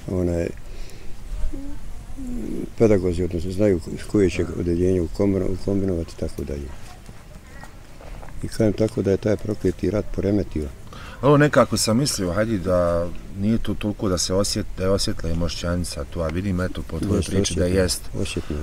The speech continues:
Speaker 2: Obzirom da si bio na toj funkciji, da si, jel,
Speaker 1: Jeste. A onda kad
Speaker 2: sku-, sakupio
Speaker 1: pogledam ja
Speaker 2: podatke.
Speaker 1: onaj, i sam to što ima nataliteta, što, što živi ovdje,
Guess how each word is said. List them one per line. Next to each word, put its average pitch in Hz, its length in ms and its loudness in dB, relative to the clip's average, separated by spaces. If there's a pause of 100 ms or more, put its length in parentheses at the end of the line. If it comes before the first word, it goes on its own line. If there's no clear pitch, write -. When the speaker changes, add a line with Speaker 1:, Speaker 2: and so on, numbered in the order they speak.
Speaker 2:
Obzirom 101 320 6
da 95 40 4
si 98 140 -2
bio 110 140 6
na 101 60 6
toj 110 180 4
funkciji, 101 380 0
da 98 100 2
si, 98 160 -2
jel, 98 300 6
Speaker 1:
Jeste. 78 260 -4
A 107 100 -2
onda 113 220 2
kad 110 80 4
Speaker 2:
sku-, - 180 0
sakupio 143 220 0
Speaker 1:
pogledam 117 280 6
ja - 60 2
Speaker 2:
podatke. 120 260 6
Speaker 1:
onaj, 110 140 6 (840)
i 113 100 0
sam 135 400 2 (3500)
to 117 140 2
što - 180 2
ima 139 240 8
nataliteta, 98 760 0
što, - 200 -8
što 95 200 -6
živi 107 380 2
ovdje, 87 340 0